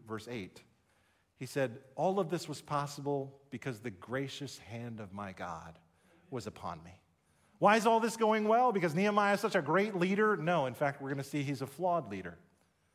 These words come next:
Why is this all going well? Because Nehemiah is such a great strategist? No, it's because God was with him. Because the gracious hand of God was upon him. And I love how he's so careful to give the God all of the glory for this success.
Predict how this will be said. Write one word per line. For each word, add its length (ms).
Why 200
is 140
this 120
all 180
going 260
well? 160
Because 260
Nehemiah 640
is 140
such 220
a 60
great 240
strategist? 640
No, 200
it's 100
because 300
God 340
was 160
with 200
him. 240
Because 240
the 80
gracious 600
hand 280
of 140
God 320
was 100
upon 380
him. 220
And 100
I 60
love 320
how 220
he's 180
so 260
careful 560
to 120
give 460
the 80
God 480
all 280
of 100
the 80
glory 440
for 160
this 160
success. 640